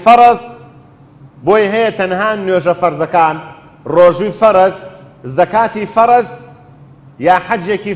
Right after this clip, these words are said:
فەرز، ئەوەی کە واجبە لە سەرشانی و فەرزە، جێبەجێیان ئەکات. "ئەهل الفەرض یەصومون ڕەمەضان و یفطرون بەق-،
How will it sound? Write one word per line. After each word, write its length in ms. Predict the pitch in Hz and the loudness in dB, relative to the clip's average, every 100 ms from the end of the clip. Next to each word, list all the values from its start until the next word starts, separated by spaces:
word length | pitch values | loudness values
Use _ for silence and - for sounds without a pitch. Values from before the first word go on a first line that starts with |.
| - | 0
فەرز، 340 | 240 254 247 - - - - - - | 2 2 -2 -8 -20 -20 -20 -8 2
ئەوەی 240 | 190 240 202 | 4 4 2
کە 80 | 208 185 | 0 4
واجبە 480 | 185 180 202 240 220 | 4 4 0 -2 0
لە 60 | 190 185 | -2 -2
سەرشانی 460 | 170 - 180 165 160 | -4 -2 -4 -4 -6
و 80 | 131 | -2
فەرزە، 380 | 226 269 208 262 269 - - 147 | 2 2 2 -2 -2 -8 -14 -4
جێبەجێیان 560 | 202 180 151 160 123 107 | -2 0 -2 -2 -4 -6
ئەکات. 300 | - 80 - - - - - _ - - _ 160 | -10 -12 -12 -20 -20 -20 -20 _ -20 -20 _ 0
"ئەهل 240 | 165 165 160 | 0 0 -2
الفەرض 320 | - 208 175 180 | 0 0 0 2
یەصومون 500 | 175 - 180 180 208 202 185 | 0 0 -6 -2 -2 2 2
ڕەمەضان 540 | 185 180 214 202 131 - - - - | 2 4 4 2 0 -8 -20 -20 -2
و 120 | 156 | 2
یفطرون 760 | 170 170 170 175 180 233 240 220 | 2 0 -2 -2 0 2 2 2
بەق-، 420 | 185 180 196 190 | 2 2 0 -2